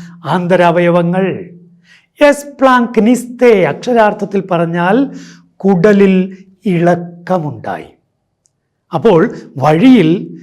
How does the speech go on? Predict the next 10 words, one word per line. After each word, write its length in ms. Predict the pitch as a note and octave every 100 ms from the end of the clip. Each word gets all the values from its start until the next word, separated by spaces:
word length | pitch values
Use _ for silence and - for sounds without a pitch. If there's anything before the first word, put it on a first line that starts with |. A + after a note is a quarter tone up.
| - _
മുറിവേറ്റ് 640 | D3+ E3+ C4+ C4+ C4 C4
കിടക്കുന്നവനെ 960 | A#3 F#3+ G#3 G#3 - G#3+ G3+ F#3 F#3 F3 F3
കണ്ടിട്ട് 640 | F3 - C#3 F3 F3+ G3+ G3+ C4 - - -
സമരിയാക്കാരന് 1200 | - A3+ G3 C4+ C4+ B3 B3 E3+ D3+ D3 C#3 D#3 A3 - - - _ _ _ _ _ _ _ -
കുടലിൽ 440 | F3+ D4 C#4+ C4
ഇളക്കമുണ്ടായി. 760 | F#3 D3+ E3+ - A3+ B2+ - - _
എന്താ 220 | D#3+ A3
അതിൻ്റെ 220 | C4+ C4
അർത്ഥം? 280 | B3+ - B3+ A#3+ - - _ _ _ _ _ _ _ _ _ _ _ _ _ _ _ _ _ _ _
അത് 280 | C#3 C#3+